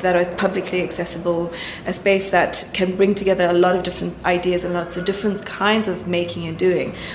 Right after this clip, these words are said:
which means multiple media, multiple kinds of interaction, various types of interaction as well. So that, that's a question, again, but I don't think is necessarily outside of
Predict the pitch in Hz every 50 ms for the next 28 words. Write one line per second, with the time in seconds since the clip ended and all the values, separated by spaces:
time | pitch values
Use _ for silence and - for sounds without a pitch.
0 | - - 175 175 185 185 185 180 175 - - 180 180 180 175 - - - 180 175
1 | 180 190 220 240 240 240 226 220 208 208 202 202 196 190 190 185 175 175 175 -
2 | - 175 - - - 180 175 175 - 175 175 180 180 180 185 208 - - - -
3 | 202 202 196 190 190 190 185 190 185 - - - - - - 180 180 185 185 185
4 | 180 - - - 196 196 190 - 190 175 185 175 180 - 180 175 - - - -
5 | 180 175 180 175 185 190 185 185 185 180 185 - - - - - - - 220 202
6 | 240 262 - - - - - 240 262 - - 311 294 - 247 226 220 - - -
7 | - - - - 175 - - - - - 180 175 170 151 113 - 156 180 180 202
8 | 196 - 202 202 220 226 233 226 233 247 214 - - - - - - 185 185 196
9 | 196 196 - - 202 190 190 185 - 185 185 185 180 247 - - 190 185 185 185
10 | 185 180 180 180 175 - - 180 180 175 180 175 175 170 - - -